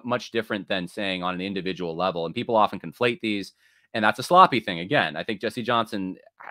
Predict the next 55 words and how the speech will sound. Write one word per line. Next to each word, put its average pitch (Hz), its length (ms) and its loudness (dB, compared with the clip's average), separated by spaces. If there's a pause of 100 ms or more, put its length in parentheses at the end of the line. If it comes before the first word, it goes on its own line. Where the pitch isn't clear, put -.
I 101 40 4
don't 139 160 2
know 131 220 2
how 127 220 2
else 135 180 2
to 107 80 -10
say 131 240 -2
it. 123 80 -2
It 101 80 -4
seems 135 160 -8
like 123 100 -2
he's 107 100 -2
just 95 140 -14
being 95 160 -8
sloppy. 92 460 -2 (760)
Um, 107 300 2
the 123 80 -8
U 156 160 6
S 151 160 4
was 131 140 -4
not 135 220 4
founded 123 580 2
as 101 220 0
an 101 80 -8
ethnic, 107 440 -4 (580)
uh, 95 380 -2
as 104 200 0
one 135 200 4
ethnic 131 320 2
identity, 110 500 -2
he 104 100 -8
says, 101 460 -4 (720)
and 113 300 4
be-, 120 160 -6
because 117 280 -4
we 113 80 -6
had 117 140 2
different 113 280 -4
people 107 260 -8
from 92 220 -8
Europe 98 360 -4
here. 90 280 -8
The, 113 200 -10
the 143 120 -8
thing 240 240 -4
is, 165 180 -2
though, 123 240 4
at 123 180 0
the 104 80 -4
time, 143 720 -4
uh, 120 80 -6
you 113 240 -10
read 175 160 -2
the 170 60 -4
book 139 140 -2